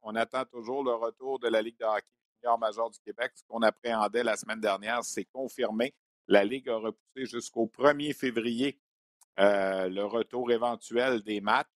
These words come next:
Euh, on en avait discuté la semaine dernière avec, euh, le commissaire adjoint Martin Lavallée. Et, euh, ça s'est confirmé vendredi. La Ligue a émis un communiqué pour dire qu'on repoussait minimum jusqu'au premier février. Alors là, on va être, euh,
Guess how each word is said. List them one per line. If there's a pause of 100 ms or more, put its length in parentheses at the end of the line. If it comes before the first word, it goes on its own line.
(260)
Euh,
on
en
avait
discuté
la
semaine
dernière
avec, (100)
euh,
le
commissaire
adjoint
Martin
Lavallée. (440)
Et,
euh,
ça
s'est
confirmé
vendredi.
La
Ligue
a
émis
un
communiqué
pour
dire
qu'on
repoussait
minimum
jusqu'au
premier
février. (360)
Alors
là,
on
va
être, (100)
euh,